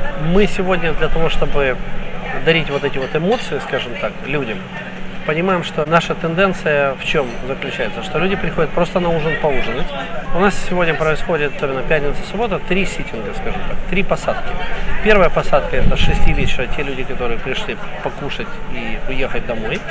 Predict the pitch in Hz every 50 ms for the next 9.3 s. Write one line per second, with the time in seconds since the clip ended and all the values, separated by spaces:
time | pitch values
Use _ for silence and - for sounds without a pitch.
0 | 160 - - - - - - - - 175 196 190 165 143 - 151 - 156 139 -
1 | - 135 131 131 151 147 139 135 - 147 143 - - 156 147 143 151 151 151 139
2 | 120 127 127 127 127 143 139 139 143 - - - 143 127 - 127 131 127 135 127
3 | - - 135 127 127 123 120 127 139 147 156 156 143 - - - - - - -
4 | - - - - - - 143 131 - - - - - - - - - 123 - -
5 | 139 - - - 139 135 - - 156 156 151 139 165 160 - - 139 143 143 147
6 | 147 131 - - 123 110 101 113 - - - - - 139 139 131 147 165 180 185
7 | 180 165 147 143 156 175 180 156 - 156 143 - - 139 135 - - - - -
8 | - - 151 147 135 - 170 160 147 - - 151 147 139 135 127 - - 156 156
9 | 185 175 - - 147 139